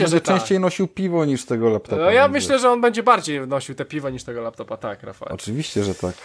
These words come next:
Speaker 2: Przynajmniej na chwilę obecną ma taki staż.
Speaker 1: E, ja myślę,
Speaker 2: <laughs>
Speaker 1: że, że Sony powinno po prostu opubliko-, w-, wydać swoje piwo, Rafale.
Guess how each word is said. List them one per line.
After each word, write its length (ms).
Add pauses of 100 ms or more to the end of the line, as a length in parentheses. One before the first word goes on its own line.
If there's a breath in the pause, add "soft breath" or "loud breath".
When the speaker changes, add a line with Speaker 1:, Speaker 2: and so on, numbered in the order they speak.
(380 loud breath)
Speaker 2:
Przynajmniej 400
na 140
chwilę 300
obecną 380
ma 140
taki 260
staż. 420
Speaker 1:
E, 200
ja 140
myślę, 260
Speaker 2:
<laughs> 40
Speaker 1:
że, 380
że 260
Sony 360
powinno 320
po 120
prostu 240
opubliko-, 600
w-, 220
wydać 280
swoje 260
piwo, 280
Rafale. 360